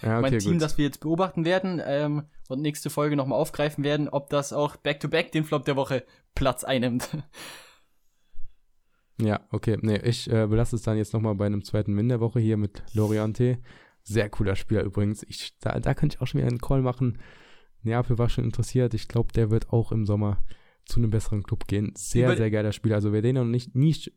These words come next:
Speaker 1: spielen gesehen hat, wirklich, schaut euch den mal an.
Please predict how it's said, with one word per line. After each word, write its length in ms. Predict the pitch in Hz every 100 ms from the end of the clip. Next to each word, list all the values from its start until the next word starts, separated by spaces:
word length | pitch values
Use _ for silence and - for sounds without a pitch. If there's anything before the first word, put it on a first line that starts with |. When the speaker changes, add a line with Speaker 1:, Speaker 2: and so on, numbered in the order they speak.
| _ _ -
Speaker 1:
spielen 280 | - 135 127
gesehen 280 | 107 110
hat, 240 | 120 127 110
wirklich, 440 | 120 - 123 - - - - -
schaut 200 | - 127
euch 120 | 123
den 140 | - 117
mal 100 | 110
an. 240 | 120 151